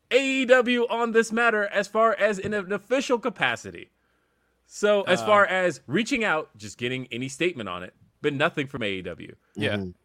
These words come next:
Speaker 2: And, and, and to your point, I mean, during Revolution weekend, when people were complaining about him using his old theme, Punk was on the internet immediately responding to stuff. Punk ain't responded to none of this. You know
Speaker 3: Mm-hmm.
Speaker 2: why?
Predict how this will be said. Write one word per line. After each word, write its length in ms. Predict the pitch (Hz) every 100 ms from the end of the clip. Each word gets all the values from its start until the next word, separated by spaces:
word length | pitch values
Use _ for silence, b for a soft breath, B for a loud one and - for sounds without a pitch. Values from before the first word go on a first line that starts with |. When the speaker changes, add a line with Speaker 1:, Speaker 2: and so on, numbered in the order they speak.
| -
Speaker 2:
And, 120 | 147 -
and, 160 | 127 -
and 180 | 135 117
to 80 | 156
your 160 | 156
point, 360 | - 110 101 - _ _ _
I 100 | 123
mean, 360 | 123 117 117 110 _ _ _ _ _ _ _ _
during 260 | 151 170 151
Revolution 580 | 156 139 123 127 120 107
weekend, 640 | 110 107 95 92 90 95 _ -
when 280 | 104 101 98
people 300 | 131 131 113
were 120 | 107
complaining 680 | 107 - 117 113 107 101 98 -
about 320 | 98 104 104
him 120 | 104
using 280 | 104 107 101
his 100 | 101 -
old 280 | 104 101 -
theme, 440 | 101 92 85 90 _ _ _ _
Punk 220 | - 170
was 120 | 147 135
on 140 | 127
the 80 | 104
internet 340 | 117 110 107 -
immediately 760 | 107 131 135 104 82 90 95 - _ _ _ _ _
responding 500 | 120 - 147 143 107
to 100 | 95
stuff. 260 | - - - _ _ _
Punk 200 | 277 269
ain't 140 | 208
responded 400 | 175 170 147 139
to 80 | 175
none 200 | 208 254
of 80 | 220
this. 280 | 123 101 - _
You 120 | - 165
know 120 | 185
Speaker 3:
Mm-hmm. 80 | 180
Speaker 2:
why? 380 | 202 226 226